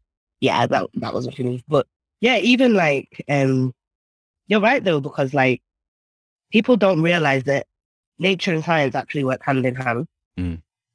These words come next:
Speaker 1: And if you can combine the two, that's the best option. I remember seeing something on Twitter, something on Twitter that was going around recently was, um, Lori Harvey. So she has a skincare line.
Speaker 2: Mm.
Speaker 1: Um, and she did a TikTok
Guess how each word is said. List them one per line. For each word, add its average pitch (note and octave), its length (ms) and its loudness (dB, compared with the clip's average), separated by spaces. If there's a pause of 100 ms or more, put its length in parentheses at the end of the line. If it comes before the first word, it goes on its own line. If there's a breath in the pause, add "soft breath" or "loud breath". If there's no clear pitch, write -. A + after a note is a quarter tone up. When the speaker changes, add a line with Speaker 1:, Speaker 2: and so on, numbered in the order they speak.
Speaker 1:
And F3+ 200 -2
if G#3+ 180 0
you G#3+ 80 2
can G3 160 -2
combine F3 480 0
the D#3 80 -2
two, D3 460 -6 (760)
that's D3+ 180 -2
the D3 80 -6
best C#3 340 -4
option. D3 380 -2 (260)
I F3+ 60 0
remember C4 240 4
seeing C4+ 200 2
something A#3+ 260 2
on F3+ 100 0
Twitter, E3+ 420 -2
something A3 280 2
on G#3 120 0
Twitter C#3+ 240 -4
that C#3 100 -6 (100)
was C3 100 -8
going D3 180 0
around C#3+ 240 2
recently C3 440 -2
was, B2 340 0
um, B2+ 240 -2
Lori G3+ 360 0
Harvey. C3+ 340 -4
So D3+ 120 -8
she - 160 -6
has A#3+ 80 -6
a A#3+ 40 -6
skincare A#2+ 460 -4
line. G2+ 180 -10 (380)
Speaker 2:
Mm. G2 300 -2
Speaker 1:
Um, C3 540 0 (600)
and C#3+ 360 0
she - 160 -4
did C4+ 160 0
a C4+ 40 0
TikTok - 440 -4